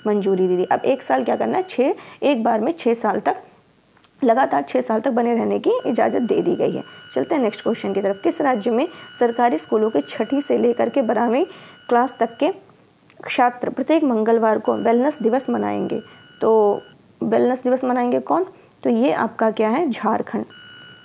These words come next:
झारखंड। तो झारखंड के सरकारी स्कूलों के छठी से बारहवीं क्लास तक के जो स्टूडेंट हैं, प्रत्येक मंगलवार को वेलनेस दिवस मनाएंगे। वेलनेस का मतलब क्या हो गया?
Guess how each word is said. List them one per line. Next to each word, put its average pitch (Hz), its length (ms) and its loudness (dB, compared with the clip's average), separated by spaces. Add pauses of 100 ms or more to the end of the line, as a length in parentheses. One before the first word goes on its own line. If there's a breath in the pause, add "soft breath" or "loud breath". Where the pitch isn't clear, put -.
(240)
झारखंड। 214 540 0 (300 loud breath)
तो - 60 -4
झारखंड 233 520 0
के 294 140 -2
सरकारी 226 460 -2
स्कूलों 226 340 0
के 349 180 0
छठी 269 360 -2
से 262 120 -2
बारहवीं 226 340 0
क्लास 233 400 -2
तक 214 120 -6
के 240 120 0
जो 208 140 0
स्टूडेंट 208 420 0
हैं, 339 100 2 (280 loud breath)
प्रत्येक 294 280 0
मंगलवार 220 520 2
को - 140 0
वेलनेस 240 340 2
दिवस 220 260 -2
मनाएंगे। 214 380 -2 (340 loud breath)
वेलनेस 262 400 2
का 294 120 -2
मतलब 277 320 0
क्या 285 160 0
हो 277 60 2
गया? 330 160 0